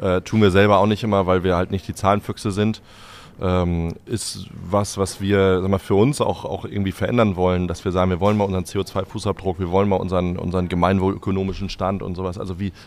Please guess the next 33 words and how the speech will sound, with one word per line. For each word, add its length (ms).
Zahlen, 440
ähm, 360
helfen, 380
glaub 260
ich. 240
Berechnungsbeispiele, 1400
ähm, 560
wie 200
klimapositiv 760
ist 140
der 80
Käse 340
oder 140
sowas. 180
Also 160
sowas, 320
sowas 240
finde 200
ich 180
hilft. 520
Und, 400
ähm, 380
schlaue 800
Vorausrechnungen, 1080
also 220
das, 220
das, 280
das 140
würde 180
ich 120
so 100
sagen. 360
Und, 220